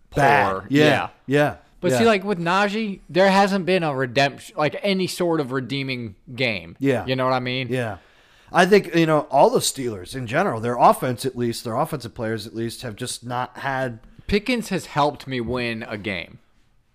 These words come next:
Speaker 1: Okay.
Speaker 2: At least.
Speaker 1: 'Cause of
Speaker 2: Um,
Speaker 1: that long touchdown in, what,
Speaker 2: ye-,
Speaker 1: week two?
Speaker 2: Yeah. But, yeah, I mean
Speaker 1: Hadn't been there since.
Speaker 2: Yeah. Oh, and I
Speaker 1: <laughs>
Speaker 2: wanna say, uh,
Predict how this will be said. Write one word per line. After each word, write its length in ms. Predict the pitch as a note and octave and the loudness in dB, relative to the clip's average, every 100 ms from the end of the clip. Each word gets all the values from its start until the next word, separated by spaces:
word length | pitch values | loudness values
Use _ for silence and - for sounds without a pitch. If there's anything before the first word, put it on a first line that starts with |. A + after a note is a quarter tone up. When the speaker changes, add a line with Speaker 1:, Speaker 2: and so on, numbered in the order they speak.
| B2 | -4
Speaker 1:
Okay. 100 | A#2+ C#3 | 0 2
Speaker 2:
At 180 | C#3+ F2 | 2 -2
least. 300 | - - _ _ - - - _ - | -14 -20 _ _ -20 -20 -20 _ -4
Speaker 1:
'Cause 180 | A#2 G#2+ | 2 2
of 40 | |
Speaker 2:
Um, 80 | F#2+ | 4
Speaker 1:
that 140 | C#3+ C#3 | 2 4
long 220 | C#3+ C#3 | 2 0
touchdown 540 | D3 C3 - D3 D3+ | -4 -4 -2 -2 -2
in, 180 | C#3+ B2+ | -2 -4
what, 200 | C3 D3 | -2 -2
Speaker 2:
ye-, 60 | D3+ | -2
Speaker 1:
week 220 | C3+ - | -4 -4
two? 300 | E3+ D#3+ E3 | -2 0 0
Speaker 2:
Yeah. 400 | C3 B2 G2 - - _ _ _ _ _ _ - | -2 0 -2 -4 -12 _ _ _ _ _ _ -16
But, 420 | B2 C3 A#2 - _ _ _ _ _ _ _ _ _ _ _ - | 0 2 2 -4 _ _ _ _ _ _ _ _ _ _ _ -10
yeah, 280 | G#2+ A#2+ F2 | -4 -2 -2
I 60 | |
mean 280 | F#2 F#2+ F#2+ | -4 -8 -8
Speaker 1:
Hadn't 200 | G#2+ A#2 | -8 -6
been 120 | A2 | -6
there 160 | A2 G#2+ | -6 -8
since. 380 | - A#2 - - | -8 -10 -12 -16
Speaker 2:
Yeah. 280 | G#2+ G#2+ F2+ - _ _ - - | -6 -4 -4 -8 _ _ -20 -2
Oh, 200 | E3 D#3+ | 4 4
and 160 | D#3 D#3+ | 4 2
I 80 | |
Speaker 1:
<laughs> 20 | E3 | 2
Speaker 2:
wanna 180 | F3 | 0
say, 420 | - D3 D3 C#3 A#2 | -2 0 0 2 0
uh, 200 | G2+ | -2